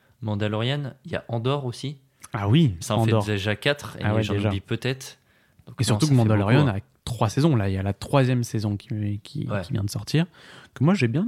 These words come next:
Speaker 2: enfin, j'ai, j'ai regardé partiellement, parce que c'est pas moi qui l'a regardé <laughs> à la base, mais j'étais là quand,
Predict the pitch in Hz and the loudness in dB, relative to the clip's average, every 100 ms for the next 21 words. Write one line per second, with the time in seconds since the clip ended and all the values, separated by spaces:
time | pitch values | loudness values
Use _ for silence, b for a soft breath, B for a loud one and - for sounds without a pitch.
0 | 208 131 123 113 110 120 113 117 120 120 | -2 0 2 0 -2 -2 -2 -2 0 0
1 | 127 - 131 - 131 139 131 - 110 - | 2 0 -2 0 0 0 -2 -4 -8 -8
2 | B B B - 110 107 117 - 110 98 | B B B -6 -2 0 0 0 -2 0
3 | 110 117 - 127 113 113 127 113 107 104 | 2 2 2 2 2 2 2 2 0 0
4 | 107 110 110 107 110 98 | 0 2 2 0 -2 -2